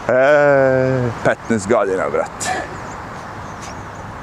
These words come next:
Petnaest godina prođe, čiče,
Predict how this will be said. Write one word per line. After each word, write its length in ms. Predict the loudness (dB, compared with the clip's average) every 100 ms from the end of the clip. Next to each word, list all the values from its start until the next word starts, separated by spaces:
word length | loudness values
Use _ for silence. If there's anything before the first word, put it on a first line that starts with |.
| -14 -14 -14 -14 -14 -14 -14 -14 -14 -14 -14 -14 -14 -14 -12 -12 -12 -12 -12 -12 -12 -12 -12 -10 -8 -6 -2
Petnaest 340 | -4 0 -2 2
godina 360 | 2 2 0
prođe, 400 | 2 2 2 0
čiče, 340 | 0 -4 -4